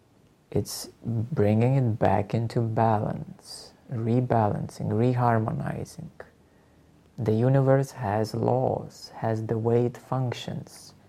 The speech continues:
And if you violate these laws, the way it functions, then of course there will be consequences.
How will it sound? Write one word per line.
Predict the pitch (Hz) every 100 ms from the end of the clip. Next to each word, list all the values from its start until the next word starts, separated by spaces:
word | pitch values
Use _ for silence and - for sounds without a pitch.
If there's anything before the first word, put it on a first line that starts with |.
| - -
And | - 98
if | 98
you | 110
violate | 110 113 143 151 113 107 104
these | 107 107 95
laws, | 95 107 104 90 - -
the | 104
way | 104 107
it | -
functions, | - 113 110 - - - - - - _ - _ _ _ _ _ -
then | 107
of | 107 107
course | - 104 107 123 139 -
there | 123 123
will | 127
be | 123 135
consequences. | 135 151 160 - - 117 - - - - - -